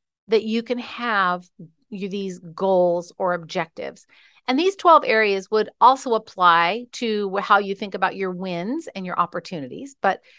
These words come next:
here's where I want you to think about your ten kind of objectives for the year. We can't have too many. And ten might feel like a lot. And if we don't make it, it's okay.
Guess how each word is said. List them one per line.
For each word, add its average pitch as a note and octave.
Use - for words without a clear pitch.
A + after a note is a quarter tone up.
here's F#4
where D#4
I C4+
want A#3
you A3+
to A#3
think G#3+
about F#3+
your F3
ten A#3+
kind G#3+
of G3
objectives F3
for F#3
the F3
year. E3
We F#3
can't D4+
have D#4+
too E4+
many. A3
And B3
ten D#4+
might D#4+
feel C4
like C4
a D4
lot. G#3+
And C#4
if C#4
we D4
don't D#4+
make A3+
it, F4
it's A#4+
okay. F#3+